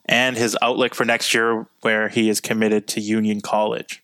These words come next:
So, Andrew, first thing I wanna ask you about is the team. Uh, you guys have won seven in a row now. Um, what's it,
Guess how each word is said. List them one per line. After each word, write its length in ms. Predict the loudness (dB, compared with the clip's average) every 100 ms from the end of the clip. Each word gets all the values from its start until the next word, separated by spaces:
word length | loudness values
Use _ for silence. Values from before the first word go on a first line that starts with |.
| _ -6
So, 200 | 0 2
Andrew, 260 | 2 0
first 280 | 2 0 2
thing 140 | 2
I 20 | 2
wanna 200 | 2 2
ask 280 | 0 0
you 60 | 0
about 160 | 2 2
is 80 |
the 100 | 0
team. 500 | -2 0 2 2 2
Uh, 120 | 2 2
you 200 | 0 2
guys 220 | 2 2
have 100 | 2
won 160 | 0
seven 440 | 2 0 2 2 0
in 100 | 0
a 80 | 2
row 300 | 4 2 2
now. 400 | 2 2 0 -4 -14 -14
Um, 640 | -2 0 2 2 0 -4 -6
what's 300 | 0 0 2
it, 140 | 0